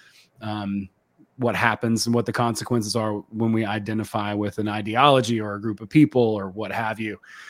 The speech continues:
uh, as well, and really grow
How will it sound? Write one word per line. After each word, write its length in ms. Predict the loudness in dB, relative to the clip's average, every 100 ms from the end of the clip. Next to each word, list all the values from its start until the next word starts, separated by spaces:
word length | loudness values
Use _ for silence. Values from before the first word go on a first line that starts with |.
| -20 -20 _
uh, 280 | -8 -6 -6
as 200 | -8 -8
well, 460 | -2 0 2 0 -6 -8
and 340 | -4 -2 -2 -4
really 480 | 0 2 2 0 -4 _ _ _ _ -18 -6
grow 440 | -2 2 2